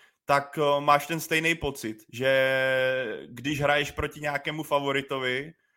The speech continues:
a bereš to s tím faktorem, můžeš získat a když prohraješ, tak se, nechci říct, nic neděje, ale je to očekávaný scénář, tak se ti prostě hraje mnohem líp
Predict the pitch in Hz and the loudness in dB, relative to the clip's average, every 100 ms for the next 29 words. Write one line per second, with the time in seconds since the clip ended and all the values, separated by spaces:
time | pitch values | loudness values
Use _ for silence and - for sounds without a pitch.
0 | _ - 120 120 143 139 - 151 - 156 | _ 0 0 4 4 4 -2 -6 -6 -8
1 | 147 151 - 151 147 147 151 147 _ _ | -2 -2 0 2 4 4 2 -8 _ _
2 | _ _ - 151 160 147 170 160 156 151 | _ _ -4 0 2 4 2 0 -6 -8
3 | - 170 165 170 - _ 127 147 - 151 | 0 2 2 0 -10 _ -10 -10 -4 0
4 | 151 151 160 160 - - 180 165 - 139 | 2 4 2 2 -4 -2 2 2 0 -4
5 | 139 190 175 147 139 135 127 113 113 107 | -2 -4 -6 -10 -8 -2 0 0 -4 -6
6 | 123 151 170 170 170 180 180 175 - 170 | 0 2 4 2 0 0 0 -2 -4 -4
7 | 175 170 165 165 165 165 - 156 143 120 | -2 2 4 4 0 -4 -2 -2 0 -2
8 | 113 - _ _ 135 131 165 165 - 165 | -4 -12 _ _ -6 -4 -4 -6 -8 -6
9 | 156 - 175 160 160 160 160 160 165 165 | -6 0 2 4 4 4 0 -4 -6 -12
10 | _ _ _ 143 151 165 151 160 175 | _ _ _ 0 2 4 0 -4 -10